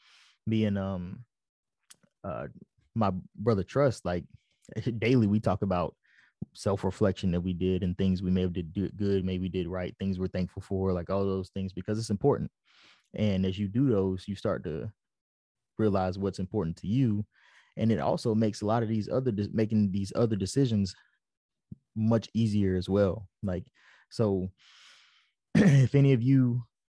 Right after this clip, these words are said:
haven't really done any self-reflection before, I encourage you to, to start. And,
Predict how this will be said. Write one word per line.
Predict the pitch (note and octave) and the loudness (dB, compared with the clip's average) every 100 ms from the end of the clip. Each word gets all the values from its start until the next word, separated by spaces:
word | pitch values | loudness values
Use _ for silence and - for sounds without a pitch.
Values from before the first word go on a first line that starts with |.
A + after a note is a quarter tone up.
| _ | _
haven't | C3 A#2+ A#2+ G#2+ - - | 2 4 4 0 -4 -6
really | A#2 A#2 A2 | 0 2 2
done | A#2 A#2 | 2 4
any | A2 G2+ | 2 2
self-reflection | - A2+ G2+ - A2 - G2 | 0 -4 -4 2 2 2 0
before, | F#2 - G2 F#2 F#2+ G#2+ - | -2 -2 0 0 -2 -8 -4
I | G#2+ | -2
encourage | A#2 B2+ C3 B2 | -2 0 0 0
you | A#2 A#2 | -2 -4
to, | A#2 - _ | -4 -8 _
to | B2 | -10
start. | - A#2+ - - | -4 -4 -4 -6
And, | C#2+ G2+ F#2+ F#2 | -4 -2 0 -2